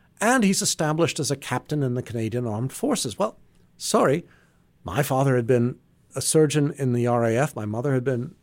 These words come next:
in the R A F. My uncle had been in the R A F. My father had been in the U S Army. I knew what officers looked like. They were not teenagers. And again, Dave was drawing him as older, so we went with that. And then the other thing was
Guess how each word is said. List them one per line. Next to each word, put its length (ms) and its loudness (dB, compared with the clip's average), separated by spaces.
in 100 -6
the 120 0
R 180 0
A 100 2
F. 200 -2
My 220 -8
uncle 300 0
had 100 0
been 120 4
in 80 2
the 120 2
R 180 2
A 100 2
F. 160 -6
My 80 -6
father 300 -2
had 80 0
been 160 2
in 80 2
the 80 2
U 120 4
S 140 0
Army. 300 0
I 140 0
knew 220 4
what 260 0
officers 500 0
looked 220 0
like. 300 0
They 160 4
were 100 2
not 220 0
teenagers. 640 2
And 160 2
again, 440 2
Dave 300 6
was 140 4
drawing 300 4
him 260 0
as 240 -2
older, 340 2
so 160 0
we 120 4
went 200 2
with 140 -4
that. 260 -14
And 120 -2
then 80 2
the 100 4
other 160 4
thing 400 0
was 260 -2